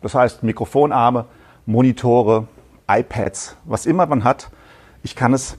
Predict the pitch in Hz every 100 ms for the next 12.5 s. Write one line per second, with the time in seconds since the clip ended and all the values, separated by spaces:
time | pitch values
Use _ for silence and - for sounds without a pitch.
0 | - 104 - 135 - - - _ - 110
1 | 101 - 107 90 - _ - - _ _
2 | _ - 156 160 170 135 - 135 131 170
3 | 190 151 151 147 117 139 156 160 135 123
4 | - 123 - 139 139 123 120 120 110 104
5 | 123 143 147 - _ _ - 127 - -
6 | - 127 151 131 123 110 131 - 120 131
7 | - - 120 117 120 117 110 123 110 117
8 | 113 131 120 117 120 107 104 117 - 113
9 | - - - - _ _ _ - 190 92
10 | 90 87 _ _ _ _ _ _ _ 120
11 | 120 120 117 120 - _ _ _ _ -
12 | 110 107 104 101 101